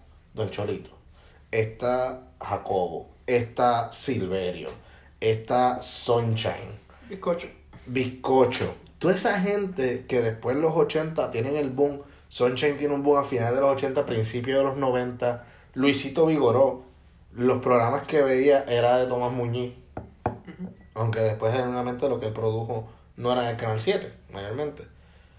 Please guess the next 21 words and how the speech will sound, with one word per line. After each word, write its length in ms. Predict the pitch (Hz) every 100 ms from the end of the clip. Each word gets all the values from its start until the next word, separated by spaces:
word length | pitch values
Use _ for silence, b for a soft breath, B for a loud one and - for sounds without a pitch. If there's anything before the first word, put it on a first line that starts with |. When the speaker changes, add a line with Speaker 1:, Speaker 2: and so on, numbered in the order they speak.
| b b b - -
Speaker 1:
Pero, 440 | 127 127 127 123
o 760 | 123 120 120 117 113 113 - - - -
sea, 340 | - 117 - -
la, 340 | 139 139 135 139
el 380 | 139 139 139
nacimiento, 880 | 143 139 - 143 160 208 160 - - -
bueno, 280 | 190 190 -
Paquito 380 | 120 127 180
Cordero 400 | 185 175 175 180
y 60 | 180
él 160 | 185 -
eran 520 | 139 151 165 160 151
súper 300 | - 170 160
panas. 280 | 131 156 127 110 - -
Y 60 |
cuando 240 | 127 123 120
Speaker 2:
Ujú. 100 | 117
Speaker 1:
Paquito 240 | 117 139
está 160 | 180 180
con 160 | 180
Telemundo 640 | 180 180 185 202 143 127